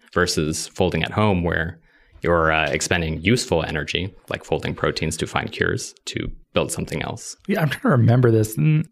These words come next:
Speaker 2: now that you, you say it, I, I have, like, glimmers in my memory. And it was something like people would take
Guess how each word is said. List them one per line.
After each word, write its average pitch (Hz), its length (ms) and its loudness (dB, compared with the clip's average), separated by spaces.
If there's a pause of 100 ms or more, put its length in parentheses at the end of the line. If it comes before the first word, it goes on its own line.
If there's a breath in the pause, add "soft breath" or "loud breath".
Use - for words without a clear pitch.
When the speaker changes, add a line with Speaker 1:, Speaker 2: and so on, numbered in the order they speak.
Speaker 2:
now 147 240 6
that 147 60 6
you, 131 200 6
you 127 240 6
say 139 260 4
it, 117 60 6
I, 110 140 6
I 110 300 2
have, - 280 -4
like, 117 240 2
glimmers 127 460 4
in 110 80 4
my 107 100 4
memory. 113 420 6
And 117 200 6
it 127 60 6
was 120 140 4
something 135 280 6
like 113 260 2
people 131 240 4
would 117 180 6
take 123 420 2